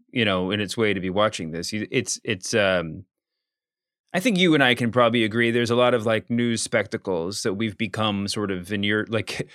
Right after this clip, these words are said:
<laughs> we've become, if not cynical about them, pretty weathered to over the past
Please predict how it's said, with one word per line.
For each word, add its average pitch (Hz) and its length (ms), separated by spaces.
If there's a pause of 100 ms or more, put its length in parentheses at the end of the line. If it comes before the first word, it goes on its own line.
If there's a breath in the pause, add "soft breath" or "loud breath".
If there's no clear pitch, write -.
<laughs> - 140
we've 120 220 (180)
become, 120 680 (220)
if 120 140
not 131 240
cynical 131 540
about 104 340
them, 101 140
pretty 127 220
weathered 110 500
to 87 480
over 107 240
the 98 80
past 101 400